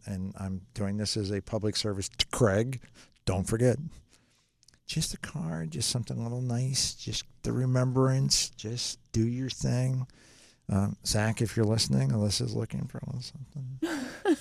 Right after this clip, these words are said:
Speaker 1: Yes. Valentine's Day, big at your house.
Speaker 2: No.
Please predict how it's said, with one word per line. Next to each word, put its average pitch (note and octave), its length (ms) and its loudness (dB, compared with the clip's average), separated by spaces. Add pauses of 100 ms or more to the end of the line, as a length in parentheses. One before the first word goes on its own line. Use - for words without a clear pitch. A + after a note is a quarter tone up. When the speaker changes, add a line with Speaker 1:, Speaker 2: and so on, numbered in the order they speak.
(140)
Speaker 1:
Yes. G3+ 440 2 (320)
Valentine's C3+ 600 4
Day, G2+ 140 4
big A#2 260 4
at B2 100 6
your G#2 120 -2
house. F#2+ 400 -2
Speaker 2:
No. B3 440 2